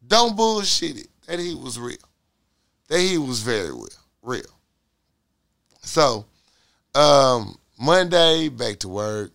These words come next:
you know, back to the bullshit. People are talking to me. I don't understand why.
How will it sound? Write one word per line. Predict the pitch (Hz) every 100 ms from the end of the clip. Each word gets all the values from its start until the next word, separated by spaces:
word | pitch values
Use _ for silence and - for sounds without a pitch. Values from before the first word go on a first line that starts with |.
| _
you | 104
know, | 98 90
back | 82 98 101
to | 92
the |
bullshit. | 87 101 95 98 - 98 87 -
People | 120 107 101
are | 85
talking | - 117 110 110 101
to | 110
me. | 110 107 98 95 _ _ _ _
I | 98
don't | 117 98
understand | 92 90 90 - - -
why. | 95 117 117 113 107 101 95